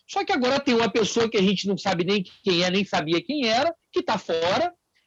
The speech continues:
Vamos seguir com a nossa ideia, vamos sentar agora semanalmente pra bater um papo e ver que formato a gente poderia botar essa empresa pra funcionar, pra abrir, papapá.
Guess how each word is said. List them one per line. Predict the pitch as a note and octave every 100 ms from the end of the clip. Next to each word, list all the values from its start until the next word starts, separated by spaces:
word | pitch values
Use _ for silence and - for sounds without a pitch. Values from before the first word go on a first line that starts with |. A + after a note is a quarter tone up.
| _
Vamos | F#4+ G#4+ -
seguir | D#4 D#4
com | F4
a | C4
nossa | C4+ -
ideia, | E3+ C4 C#4+
vamos | E4+ F#4
sentar | - B3+ B3+
agora | G#3+ G#3 G3
semanalmente | - A#3+ G#3 E3+ G3 C4 F#3+ - - _
pra | - F#4+
bater | D#4+ A#3
um | G#3+
papo | F#3 - C#4 F#3+ D3+ - - - -
e |
ver | D#4+ E4+
que | F4
formato | - F4+ B3 B3+ D4+ D4
a |
gente | C#4+
poderia | - C4 B3+ B3+
botar | B3+ C4+
essa | -
empresa | D4 C4+ C4+ C#4+
pra | C#4
funcionar, | - C4+ E4+ C#4 B3+ B3+
pra | - A3+
abrir, | G#3 G3+ C4 B3+ F#3
papapá. | G3 A3 A3 A3 A#3+